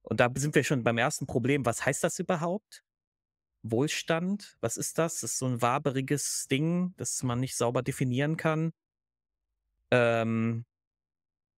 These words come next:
also, ich, wie, da eigentlich ist das gerade so eine Luftdiskussion, die da geführt wird. Weil ich glaube, Ricarda Langs Vorstellung von Wohlstand ist eine andere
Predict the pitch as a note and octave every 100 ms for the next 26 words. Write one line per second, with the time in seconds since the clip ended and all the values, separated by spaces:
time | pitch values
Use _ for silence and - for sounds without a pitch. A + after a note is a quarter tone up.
0 | _ _ _ _ _ - A2+ A2 A2 -
1 | _ _ _ _ _ _ - - - -
2 | - _ _ _ - - C#3 A2 C3+ -
3 | C#3 D3+ E3 D3+ D3 - C#3 C#3 B2 B2
4 | A#2+ C3 - G#2+ - G#2 G2 G2 G2 G2
5 | - _ - G#2+ G2+ G2+ - G2 - C#2
6 | - - - G#2+ A#2 B2 C3 C3+ B2+ D3+
7 | C#3 C3 B2+ D3+ - C#3 - C#3+ C3+ B2
8 | A#2+ C#3+ - C3+ C3 - C3 C#3 C#3+ G#2+